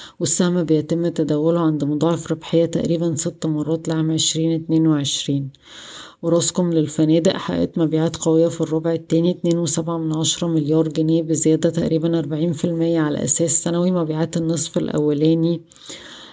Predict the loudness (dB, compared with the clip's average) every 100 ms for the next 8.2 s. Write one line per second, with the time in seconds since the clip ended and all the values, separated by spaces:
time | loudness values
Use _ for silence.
0 | _ 0 2 4 4 4 2 0 -2 0
1 | 4 6 4 2 2 2 2 0 0 0
2 | 0 0 0 0 0 0 2 2 2 2
3 | 2 2 2 2 2 0 -4 -6 -6 -4
4 | -4 -4 -6 -2 0 0 0 -2 -2 -2
5 | 0 0 0 -2 0 2 2 2 -4 -20
6 | -20 -20 -20 -14 -14 -10 0 2 2 2
7 | 2 2 2 2 0 0 2 2 2 0
8 | -8 -14